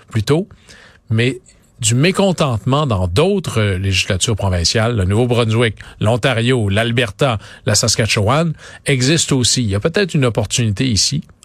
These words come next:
encore, pour que le Québec prenne le leadership provincial au Canada, parce que la véri-, la, la Fédération canadienne, c'est un match à deux, les provinces et le fédéral. Et là, peut-être que le Québec peut, au nom de la préservation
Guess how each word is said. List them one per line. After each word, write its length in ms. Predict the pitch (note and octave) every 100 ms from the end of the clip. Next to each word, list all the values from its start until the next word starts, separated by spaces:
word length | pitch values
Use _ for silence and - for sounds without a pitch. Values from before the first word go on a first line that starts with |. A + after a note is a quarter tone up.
| -
encore, 600 | A2 - G2 G#2 D#3 - - - -
pour 120 | A2
que 80 | B2+
le 140 | A#2+
Québec 380 | - C3+ E3 D#3+ -
prenne 300 | B2 C3+ A2+
le 80 |
leadership 760 | F2+ C#3 F3 E3 - D#3 B2 - - - -
provincial 880 | - F#3 E3+ C3+ - C3+ B2 G#2+ E2+
au 120 | A2+
Canada, 520 | A2 A2+ F2+ E2+ A2+ - - - - _ -
parce 240 | A2 - -
que 80 |
la 180 | A#2 G2
véri-, 380 | F#2 G3 D3+ C3+
la, 160 | B2 G#2 A2+
la 100 | -
Fédération 520 | F2+ F3+ F3+ C#3+ C#3 D3
canadienne, 640 | B2+ G2+ F#2+ B2+ C#3+ C#3+ - - -
c'est 140 | -
un 80 | G2
match 320 | B2+ C#3+ C3
à 80 | A2
deux, 240 | B2+ A#2 - _ _ _ -
les 160 | F2 A#2
provinces 840 | A#2+ D3+ D3+ D#3+ F#3 F3 - - _ _ _ -
et 100 | D3+
le 80 |
fédéral. 520 | - C3+ G#2 F2+ F2 - - - _ _ -
Et 120 | G2
là, 180 | B2 F#3
peut-être 400 | C#3 A2 C3 B2
que 80 | G#2
le 140 | F2+
Québec 340 | G2+ F2+ B2+ -
peut, 180 | - G#2
au 240 | C#3 D#3+ D#3+
nom 240 | F3+ G#3
de 40 | D3
la 80 |
préservation 680 | A2 A#2 A#2 G#2 G2+ F#2 B2